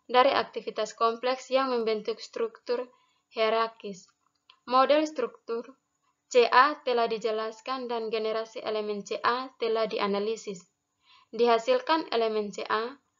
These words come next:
direalisasikan, dan berkembang dalam waktu.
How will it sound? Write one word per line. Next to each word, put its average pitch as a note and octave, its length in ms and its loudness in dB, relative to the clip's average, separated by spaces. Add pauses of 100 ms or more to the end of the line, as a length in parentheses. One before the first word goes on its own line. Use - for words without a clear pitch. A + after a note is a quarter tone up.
(360)
direalisasikan, B3+ 1300 2 (480)
dan C4 320 -2 (240)
berkembang A#3+ 720 0
dalam G#3+ 320 0
waktu. A3 480 -6